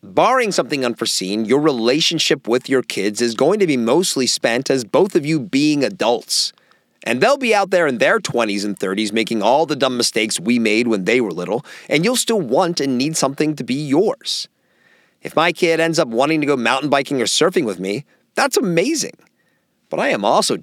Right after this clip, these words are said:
definitely heading out there on my own. Because you know how your parents complain that they don't see you or hear from you often enough?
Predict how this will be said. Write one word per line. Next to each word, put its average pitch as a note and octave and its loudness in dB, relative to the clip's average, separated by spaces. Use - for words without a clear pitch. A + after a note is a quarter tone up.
definitely B2 0
heading A2+ 2
out A#2 2
there G#2+ 2
on G#2+ 2
my F2 -6
own. A2 0
Because D3 0
you C#3+ 0
know C3+ 4
how C#3+ 2
your A2+ 2
parents D3+ 0
complain B2 0
that A#2+ 0
they A2 2
don't C3 0
see C3 -2
you G#2+ -2
or A#2+ 0
hear C3 0
from G#2+ -2
you G2 2
often F3 0
enough? A3 -2